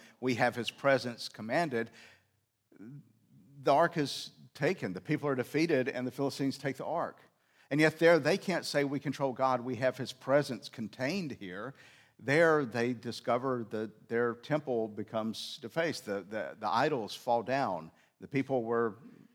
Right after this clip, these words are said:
smitten with sores and infestation of mice. Uh, all these things take place as a reminder, you don't control this God. And so they send it away. Um, and, and all of it is like,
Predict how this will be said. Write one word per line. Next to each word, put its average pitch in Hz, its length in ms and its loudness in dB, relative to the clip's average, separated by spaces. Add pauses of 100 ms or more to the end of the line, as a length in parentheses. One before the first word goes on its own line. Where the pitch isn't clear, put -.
(540)
smitten 135 840 -2
with 101 140 -8
sores 98 920 -8
and 101 280 -12
infestation 107 720 -6
of 90 160 -16
mice. - 540 -10 (680)
Uh, 117 200 -2
all 135 100 4
these 139 220 2
things 160 200 2
take 143 280 0
place 160 340 0
as 127 140 -6
a 135 40 -6
reminder, 127 400 0
you 127 200 -2
don't 151 260 2
control 143 340 -4
this 135 200 -6
God. 120 400 -2
And 107 100 -8
so 131 120 -4
they 127 120 -2
send 160 360 -2
it 156 100 -2
away. 127 640 -4 (500)
Um, 120 520 0 (320)
and, 117 240 -2
and 127 300 -4
all 202 240 4
of 139 140 0
it 117 100 2
is 120 240 -4
like, 123 240 -2